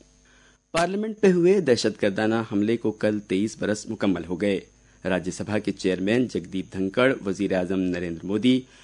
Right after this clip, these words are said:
लोकसभा के स्पीकर ओम बिरला, हिजब इख्तिलाफ के कायद राहुल गांधी और राज्यसभा में हिजब इख्तिलाफ के रहनुमा मल्लिकार्जुन खड़गे ने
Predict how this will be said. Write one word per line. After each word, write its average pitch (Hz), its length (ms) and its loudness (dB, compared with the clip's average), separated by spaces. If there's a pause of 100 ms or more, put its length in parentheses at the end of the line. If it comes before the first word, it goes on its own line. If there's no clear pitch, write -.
(100)
लोकसभा 160 460 2
के 156 160 0
स्पीकर 143 560 0
ओम 104 220 0
बिरला, 113 380 2
हिजब 101 300 -6
इख्तिलाफ 95 500 -2
के 95 80 -4
कायद 95 360 0
राहुल 90 300 -4
गांधी 101 440 4 (400)
और 156 220 0
राज्यसभा 139 540 0
में 170 140 2
हिजब 113 300 -4
इख्तिलाफ 101 480 -2
के 98 120 -4
रहनुमा 110 380 0
मल्लिकार्जुन 92 560 -4
खड़गे 104 360 0
ने 117 200 0